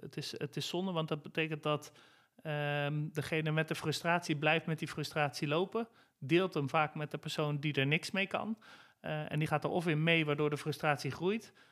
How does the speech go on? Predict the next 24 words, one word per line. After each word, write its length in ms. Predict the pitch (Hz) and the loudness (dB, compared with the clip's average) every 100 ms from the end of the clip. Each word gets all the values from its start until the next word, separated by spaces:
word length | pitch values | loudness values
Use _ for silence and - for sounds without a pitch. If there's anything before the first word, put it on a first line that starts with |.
| _ - | _ -10
Eh, 1500 | - 160 156 156 - 151 151 151 151 151 147 147 147 147 147 | -2 0 0 -2 -2 0 0 0 -2 -2 0 0 2 2 0
eh, 120 | - | 0
of 240 | 175 - | -2 0
ja, 160 | 180 147 | 2 2
heeft 200 | 151 156 | 2 0
het 140 | 156 | 0
aangehoord, 500 | - 170 170 147 147 | 0 0 2 2 2
waardoor 260 | 151 151 151 | 0 -2 -2
de 60 | 151 | -4
frustratie 460 | - 147 151 - | -4 -2 -2 -2
nog 100 | 151 | -6
steeds 260 | - 160 160 | -4 -4 -2
niet 160 | 143 139 | -4 -4
is 120 | 127 | -8
weggenomen. 400 | 127 - 127 135 | -10 -6 -6 -4
Dus 280 | 143 - - | -6 -8 -6
de, 180 | 147 - | -4 -4
hier 280 | 143 170 | -4 -2
zit 180 | 165 160 | -2 -2
wat 180 | 151 143 | -4 -2
mij 220 | 139 160 | 0 0
betreft 320 | 180 175 170 | -2 -4 -6
echt, 300 | - 156 - | -6 -10 -8
eh, 120 | 160 | -6